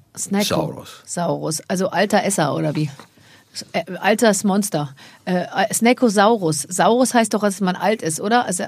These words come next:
Speaker 1: Snackosaurus heißt, äh, alter, ja, alter. Hey, Alter, mach kein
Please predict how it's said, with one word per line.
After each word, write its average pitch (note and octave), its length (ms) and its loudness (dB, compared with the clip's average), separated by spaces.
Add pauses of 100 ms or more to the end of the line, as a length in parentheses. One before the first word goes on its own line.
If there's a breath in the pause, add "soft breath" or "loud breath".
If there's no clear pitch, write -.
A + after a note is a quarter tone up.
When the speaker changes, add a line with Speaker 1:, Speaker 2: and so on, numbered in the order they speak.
(200)
Speaker 1:
Snackosaurus A3 840 -2
heißt, A3 280 -2
äh, - 100 -12
alter, A3 600 -2
ja, E3 200 -6
alter. B3 380 0 (260 loud breath)
Hey, B3+ 200 4
Alter, C#4 460 4 (200 loud breath)
mach C4 240 2
kein D4+ 260 0